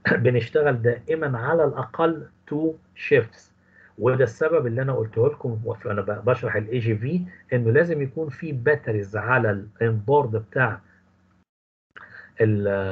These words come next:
ال اي جي في يكون عدد الباتريز يكفي لي على الاقل ستاشر ساعة عشان تغطي لي التو shifts اللي هي البديهية في التشغيل الاوتوماتيك. واضح؟ يبقى احنا كده خلصنا الشابتر دهوت،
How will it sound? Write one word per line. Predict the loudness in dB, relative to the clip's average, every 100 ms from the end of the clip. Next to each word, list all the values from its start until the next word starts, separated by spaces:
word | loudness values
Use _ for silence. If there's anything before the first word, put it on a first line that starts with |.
| -6 -6 -8 -10 -8 -6
ال | -2
اي | 2
جي | 2 2
في | 2 0 -2 -8 -2
يكون | 0 2 2 2
عدد | 4 6 6 4
الباتريز | 2 0 0 -2 -4
يكفي | -4 -8 -10 -6 -6
لي | -4
على | -2 -2 -2
الاقل | -2 -6 -4 -4 -2
ستاشر | -6 -6 -6 -6
ساعة | -6 -6 -6 -8 -20 -18 -8
عشان | -4 -2 -2
تغطي | -2 -4 -2
لي | -4
التو | -4 -4
shifts | 4 4 4 -6 -6
اللي | -2 0
هي | 2 2
البديهية | 2 0 0 -2 0 0 0 -4 -6 -16 _
في | -10
التشغيل | -8 -8 -4 -4 -2
الاوتوماتيك. | -2 -4 -6 -8 -10 _ _ _ _ _ _ _ _ _ _ -20 _ -4
واضح؟ | 4 4 4 2 0 -12 _ _ _ _ _ _ _ _ _ -20 -20 -20 -8
يبقى | -6 -4
احنا | -4 -4 -2
كده | 2 4 2
خلصنا | 2 2 2 0 -8 -8 -10
الشابتر | -8 -6 -4 -4 -4
دهوت، | 0 6 6 4 -2